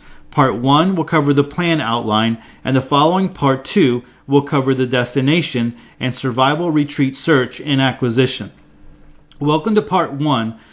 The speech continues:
of our feature series, Bugging Out to the American Redoubt, Dreams versus Reality. Part one, the bug out plan. To cover the bug out p-, the bug out part, we have coined an easy acronym.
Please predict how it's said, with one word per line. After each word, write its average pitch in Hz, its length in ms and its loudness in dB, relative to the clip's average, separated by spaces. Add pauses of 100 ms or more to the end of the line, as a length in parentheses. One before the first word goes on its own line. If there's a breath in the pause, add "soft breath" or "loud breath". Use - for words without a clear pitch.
(180 loud breath)
of 131 180 2
our 131 180 2
feature 147 340 -2
series, 117 480 -2
Bugging 127 420 2
Out 123 220 0
to 127 80 -4
the 117 120 0
American 127 460 2
Redoubt, 110 460 0 (260 loud breath)
Dreams 123 480 0
versus 117 420 -2
Reality. 107 520 0 (260)
Part 135 280 -2
one, 113 280 -4 (260 soft breath)
the 131 100 0
bug 123 220 2
out 110 220 0
plan. 104 300 -10 (600 soft breath)
To 147 80 -2
cover 208 280 0
the 233 100 2
bug 165 260 0
out - 280 0
p-, - 120 -12 (200)
the 139 120 0
bug 170 260 0
out 123 220 -2
part, 110 340 -8 (180 soft breath)
we 143 200 4
have 147 240 0
coined 175 420 0
an 143 120 0
easy 151 440 -2
acronym. 113 600 -2